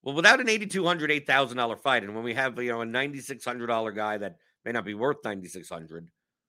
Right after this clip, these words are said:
like, it's just, it's hard to avoid not playing someone.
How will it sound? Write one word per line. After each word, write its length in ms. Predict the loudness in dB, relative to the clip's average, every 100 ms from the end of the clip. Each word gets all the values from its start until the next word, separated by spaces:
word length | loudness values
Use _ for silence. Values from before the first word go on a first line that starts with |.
| _ _ _ _ _ _ _ _ _ _ _ _ _ _
like, 100 | -4
it's 160 | -4 -2
just, 240 | -2 0
it's 160 | -4 2
hard 300 | 8 8 6
to 140 | -2
avoid 380 | 2 6 6 6
not 220 | 2 2
playing 440 | 4 4 4 0 -12 _
someone. 760 | -18 4 6 6 4 0 -2 -14